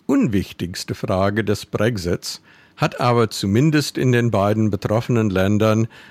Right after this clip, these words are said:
eine starke emotionale Bedeutung.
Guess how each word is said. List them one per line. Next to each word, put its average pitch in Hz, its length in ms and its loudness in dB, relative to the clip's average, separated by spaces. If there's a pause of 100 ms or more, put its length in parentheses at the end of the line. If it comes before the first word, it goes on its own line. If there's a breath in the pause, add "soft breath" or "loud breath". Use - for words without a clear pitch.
(100)
eine 120 240 2
starke 110 640 0
emotionale 120 880 2
Bedeutung. 113 840 0